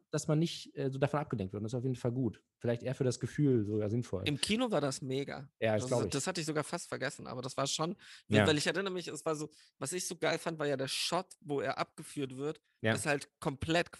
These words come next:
Speaker 2: quadratisch schon
Speaker 1: Ja, ja,
Speaker 2: fast.
Speaker 1: ja,
Speaker 2: Und
Speaker 1: genau.
Speaker 2: das ist so, das
Speaker 1: Ja.
Speaker 2: war schon wow. Und dann eben dieses, wie es so langsam weitergeht. Und ich glaub so, ist der letzte Schuss nicht wieder die Welle? Ich, ich glaub, der letzte Schuss ist wieder die Welle aus dem Auto raus.
Speaker 1: Der allerletzte?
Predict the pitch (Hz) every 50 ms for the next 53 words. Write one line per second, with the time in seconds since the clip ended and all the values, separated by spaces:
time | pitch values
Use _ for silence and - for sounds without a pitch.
0 | 165 156 131 127 147 147 151 143 - 135 131 - - - 123 131 123 117 117 107
1 | 107 101 98 - 107 107 98 101 - - 160 143 - _ - - - - _ -
2 | 160 196 180 - 160 156 - - 147 143 139 131 123 147 151 143 131 123 - _
3 | _ _ _ _ _ _ _ _ _ _ _ _ - 139 135 160 160 185 190 -
4 | 165 170 170 160 147 151 147 139 147 147 139 - 156 143 147 147 165 180 170 175
5 | 170 160 143 147 147 170 170 202 190 175 180 180 - 160 143 - - 165 165 151
6 | 156 156 156 151 - _ _ _ _ _ _ - 160 165 - 226 208 208 226 -
7 | - - 202 - - 190 208 226 - - - 233 240 - - 220 214 208 170 156
8 | 139 139 131 135 160 220 311 - _ _ _ _ _ _ _ _ _ _ _ _
9 | _ _ _ _ _ _ _ _ _ _ _ _ _ _ _ _ _ _ _ _
10 | _ _ _ _ _ _ _ _ - 131 123 - _ _ _ _ _ _ 147 -
11 | - 180 175 - 185 175 208 277 - - 262 - - 247 247 - 202 190 - 202
12 | 196 202 170 170 160 185 202 202 180 165 156 - 160 - 165 170 175 - 135 127
13 | 123 123 123 131 - - _ _ _ _ _ _ _ _ _ _ _ _ _ _
14 | 110 110 - 165 180 185 208 202 - - 233 240